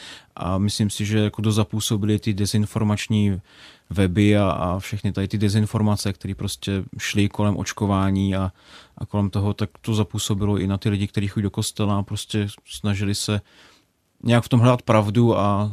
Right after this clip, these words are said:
a ptali se prostě potom teda, jestli jako jo nebo ne. A, a myslím si, že, že pak bylo i velice dobře, že se prostě k tomu vyjádřila jak biskupská konference, tak se k tomu vyjádřil Vatikán, tak i Svatý otec. A že vlastně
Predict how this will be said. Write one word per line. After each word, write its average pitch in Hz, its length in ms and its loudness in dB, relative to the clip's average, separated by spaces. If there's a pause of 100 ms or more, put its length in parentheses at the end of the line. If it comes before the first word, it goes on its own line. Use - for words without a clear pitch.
(120)
a - 80 -2
ptali 113 300 2
se 110 140 0
prostě 107 380 -4
potom 101 380 -4
teda, 104 340 0 (440)
jestli 101 300 -4
jako 98 440 -2
jo 101 280 2
nebo 98 220 0
ne. 95 440 0 (180)
A, 95 300 -6 (460)
a - 100 -6
myslím 110 540 2
si, - 220 -4
že, 107 200 2 (320)
že - 60 -4
pak 110 140 4
bylo 117 160 6
i 117 40 8
velice 110 300 2
dobře, 107 260 2
že 101 100 -4
se 104 120 -4
prostě 101 320 -6
k - 60 -18
tomu 101 220 -2
vyjádřila 98 480 -2
jak 95 120 0
biskupská 98 540 -4
konference, 98 680 -4
tak 95 200 -8
se - 120 -12
k - 40 -20
tomu 95 200 -4
vyjádřil 92 340 -2
Vatikán, 92 520 -4
tak 95 180 -6
i 101 40 -4
Svatý 98 300 -2
otec. 95 400 -4
A 110 80 0
že 104 140 2
vlastně 101 640 0